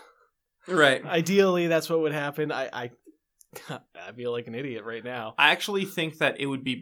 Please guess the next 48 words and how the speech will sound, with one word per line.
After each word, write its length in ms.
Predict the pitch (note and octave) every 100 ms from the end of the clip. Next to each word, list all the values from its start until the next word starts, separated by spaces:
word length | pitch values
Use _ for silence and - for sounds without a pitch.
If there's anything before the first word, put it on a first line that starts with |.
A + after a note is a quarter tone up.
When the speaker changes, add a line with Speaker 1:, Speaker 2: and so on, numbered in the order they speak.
| -
Speaker 1:
better 520 | B2+ A2+ G#2+ G#2+ D3 _ _ _ _ _ _ _
to 120 | -
not 340 | C3 A2+ G2 C#2
do 140 | -
that, 320 | - - - -
right? 260 | B2 C3+ - -
'Cause 80 |
I 80 | F#3+
think 180 | F#3 A3+
it's 160 | A3 -
fun 320 | - F#3 F3+
for 120 | D#3
the 100 | C3
listeners 680 | C3 G#3 - C3+ A#2 A#2 A#2 -
to 200 | - A#2
listen 540 | A#2 A#2+ C3+ C#3+ C#3+ C3
to 100 | B2
me 180 | A#2+
describe 600 | A#2 A#2 - - A2 B2 -
the 80 |
box 400 | E3 F3+ A#3 - D3+
and 60 |
then 80 | C3+
see 260 | C3 - D#3
if 140 | -
that 300 | C3 A#2 -
they 280 | D#3+ G3 G3+
can 340 | - C#3 B2
figure 480 | A#2+ - C#3 C3 A#2
out 140 | G#2
what's 200 | G#2 A2+
in 40 | A#2
the 80 | G#2+
box 380 | A2 G#2 -
Speaker 2:
You 60 | -
Speaker 1:
as 40 | D4+
Speaker 2:
can, 60 |
Speaker 1:
well. 200 | - A2+ G#3
Speaker 2:
you 80 |
can 80 | C4
still 160 | A#3+ F3
describe 360 | D3 - D3 B2
a 20 |
nondescript 640 | G#2+ A2 G2+ - A#2+ A#2+
box. 400 | - G1+ - - _ _ _ _ _ _ _ - -
Speaker 1:
Yeah, 580 | C#4 C4 B3 A#3 G#3 G3
by 260 | F#3+ A3+ A#3
definition, 880 | A3+ G#3 F#3+ E3+ F3+ - C3+ C3